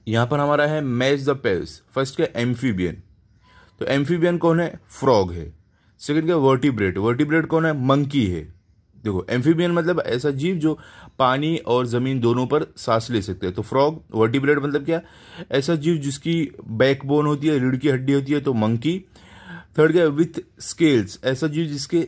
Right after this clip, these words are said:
स्केल्स होते हैं शरीर पे, तो क्या है, स्नैक्स, अ, सॉरी, अ, स्नेक, स्नेक। फोर्थ क्या है, ट्री। ट्री में क्या आपका है, मैंगो and गुलमोहर।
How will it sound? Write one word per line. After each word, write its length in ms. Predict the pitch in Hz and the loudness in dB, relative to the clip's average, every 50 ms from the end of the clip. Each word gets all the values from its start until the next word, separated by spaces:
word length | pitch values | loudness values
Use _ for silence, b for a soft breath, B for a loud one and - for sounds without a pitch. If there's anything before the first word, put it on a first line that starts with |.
| - _ | -6 _
स्केल्स 480 | - - - - 208 208 214 202 - 160 | -10 -10 -6 0 4 4 4 4 4 -2
होते 160 | 131 113 123 | -2 0 0
हैं 60 | 113 | -2
शरीर 320 | 104 - 120 110 104 98 92 | 0 -2 -2 -2 -2 -4 -4
पे, 120 | - 107 | -6 -6
तो 140 | 98 117 113 | -6 -6 -2
क्या 120 | 131 147 | -2 -2
है, 80 | 151 151 | -2 -2
स्नैक्स, 760 | - - - - 147 143 147 156 165 160 - - - - - - | -6 -12 -8 -4 -2 0 2 2 0 -2 -6 -12 -16 -14 -4 -2
अ, 120 | 117 110 | 0 0
सॉरी, 260 | 107 104 123 123 123 | 0 0 0 0 0
अ, 140 | - - 123 | 0 0 0
स्नेक, 540 | 120 120 - 143 147 151 165 185 180 180 - - _ _ _ _ b b b b b b b b b | 0 0 -2 -2 0 2 2 2 0 -2 -8 -18 _ _ _ _ b b b b b b b b b
स्नेक। 420 | - - - 160 170 190 175 - - _ b b b b b b | -14 -4 -2 0 0 0 -2 -6 -12 _ b b b b b b
फोर्थ 260 | - 147 165 165 147 | 0 2 2 2 4
क्या 100 | 165 185 | 2 2
है, 80 | 180 170 | 2 2
ट्री। 460 | - - - 165 151 131 98 80 - - _ _ _ _ _ _ _ _ _ _ _ _ _ _ _ _ _ _ _ _ _ _ | -2 -2 2 4 4 4 4 2 -4 -12 _ _ _ _ _ _ _ _ _ _ _ _ _ _ _ _ _ _ _ _ _ _
ट्री 320 | - 127 147 170 165 156 147 | 2 4 4 4 4 2 0
में 160 | 143 147 143 135 | 0 -2 0 0
क्या 160 | 156 147 143 | 2 2 2
आपका 200 | 143 135 156 151 | 0 0 0 0
है, 120 | 156 170 | 0 0
मैंगो 540 | 170 131 117 117 120 120 127 127 147 - - - | 0 0 0 0 0 0 -2 -2 -2 -2 -2 -2
and 180 | 139 151 156 | -4 -4 -2
गुलमोहर। 420 | 143 135 131 120 110 95 90 82 | 0 0 0 2 0 0 -2 -4